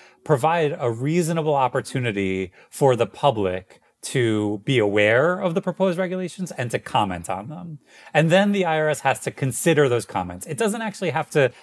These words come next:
take any of them. It can say, "We consider, you know, "We received comments on X, Y, and Z,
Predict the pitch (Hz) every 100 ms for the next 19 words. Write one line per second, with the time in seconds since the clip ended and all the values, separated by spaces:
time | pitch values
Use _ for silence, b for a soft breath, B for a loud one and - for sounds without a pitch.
0 | B - 180 131 135 156 110 85 101 135
1 | b b 156 180 147 - 226 147 131 120
2 | 151 165 143 175 156 180 135 135 143 123
3 | - 135 123 B B - 139 123 120 110
4 | 107 131 120 - 113 104 120 135 170 147
5 | 135